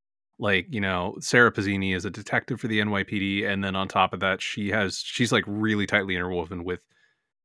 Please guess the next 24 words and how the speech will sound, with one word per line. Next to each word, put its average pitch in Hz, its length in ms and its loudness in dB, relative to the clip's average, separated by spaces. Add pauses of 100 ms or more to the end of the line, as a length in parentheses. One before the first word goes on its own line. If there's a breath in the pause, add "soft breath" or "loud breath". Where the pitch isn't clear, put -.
(120)
Jackie 95 400 4
Estacado, 110 580 0
the 92 80 -4
main 90 140 -2
character 90 300 -2
of 82 60 -12
The - 60 -12
Darkness, 101 420 -2
who 98 180 -2
is 90 220 -2
a 107 100 -6
hitman 104 540 -4
for 87 400 0 (100)
a 98 60 -2
different 95 320 -6
crime 101 260 0
family. 92 400 -4 (400)
So - 140 2
it's 139 100 2
always 151 380 4
kind 113 200 2
of, 98 100 -2
like, 95 220 0 (920)
been 110 580 4